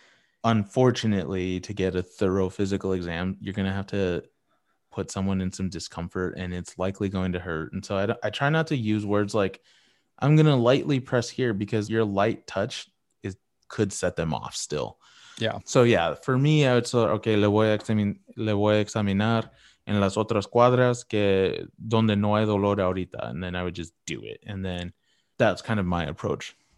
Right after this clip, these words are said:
Speaker 2: I like that. That's a, that's a good idea. And so
Speaker 1: Yeah.
Speaker 2: this is, you know, I was trying to be gentle. I was even trying to preface it, but he was like, "Ah, eso me duele también." So, like,
Speaker 1: Mm-hmm.
Speaker 2: that, that hurts too, even though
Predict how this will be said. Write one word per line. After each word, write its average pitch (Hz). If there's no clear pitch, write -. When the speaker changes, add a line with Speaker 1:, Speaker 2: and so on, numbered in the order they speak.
Speaker 2:
I 123
like 113
that. 104
That's 107
a, 104
that's 101
a 104
good 101
idea. 98
And 107
so 107
Speaker 1:
Yeah. -
Speaker 2:
this 120
is, 113
you 120
know, 117
I 113
was 113
trying 131
to 123
be 113
gentle. 117
I 113
was 110
even 107
trying 113
to 104
preface 107
it, 107
but 104
he 110
was 104
like, 95
"Ah, 151
eso 151
me 151
duele 135
también." 123
So, 110
like, 98
Speaker 1:
Mm-hmm. 110
Speaker 2:
that, 127
that 139
hurts 139
too, 127
even 127
though 120